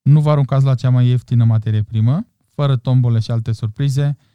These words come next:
construiți din timp o echipă profesionistă, faceți-vă temele de vreme, asigurați-vă că sala este ventilată corespunzător și băile curate,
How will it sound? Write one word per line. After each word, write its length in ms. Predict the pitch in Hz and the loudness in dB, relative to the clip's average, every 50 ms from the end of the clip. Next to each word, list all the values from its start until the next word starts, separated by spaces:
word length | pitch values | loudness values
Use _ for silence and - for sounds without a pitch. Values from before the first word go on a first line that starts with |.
| _ _ _ _ _ _ | _ _ _ _ _ _
construiți 420 | - 139 139 127 - 147 147 147 135 | -2 0 0 0 0 0 0 2 2
din 160 | 143 143 127 | 4 2 4
timp 240 | - 139 131 113 - | 4 2 0 2 0
o 40 | |
echipă 320 | 123 117 - 131 117 123 120 | -2 -2 -2 -2 -2 -2 -2
profesionistă, 920 | 110 - 151 147 - 135 117 - 117 120 127 120 - 135 135 135 135 131 _ _ _ _ _ | -2 -2 -4 -2 -2 -2 -2 0 0 0 0 0 -2 -4 -2 -2 -4 -6 _ _ _ _ _
faceți-vă 520 | - 151 139 - 135 120 - 127 120 120 | -4 -4 -2 -2 -4 -4 -4 -2 -2 -2
temele 340 | 113 - 120 117 120 110 107 | -2 0 0 0 2 2 2
de 120 | 104 107 | 0 0
vreme, 420 | 104 113 127 131 131 127 123 127 127 _ _ _ _ _ _ _ - | 0 0 2 2 2 2 0 0 -2 _ _ _ _ _ _ _ -4
asigurați-vă 720 | - 127 - 147 131 131 135 143 143 - - 123 123 113 | -4 -4 -2 -2 -2 0 0 0 0 -2 -2 -4 -4 -2
că 100 | - 117 | -2 -2
sala 300 | - - 135 127 123 120 | -2 -2 -2 0 0 0
este 200 | 120 117 - 117 | 0 0 -2 -2
ventilată 560 | 110 117 117 120 117 123 123 120 117 - 107 | 0 0 0 0 0 0 -2 -2 -2 -4 -6
corespunzător 760 | - - 135 127 127 117 - - 117 110 107 107 - 120 110 | -4 -4 -2 -2 -2 -2 -2 0 0 0 0 -2 -2 -6 -8
și 140 | 104 - 113 | -8 -6 -6
băile 260 | 110 113 110 107 104 | -4 -2 -2 -2 -4
curate, 600 | 104 _ - 117 131 139 - - 127 123 127 131 | -6 _ -6 -6 -6 -4 -4 -4 -2 -2 -2 -4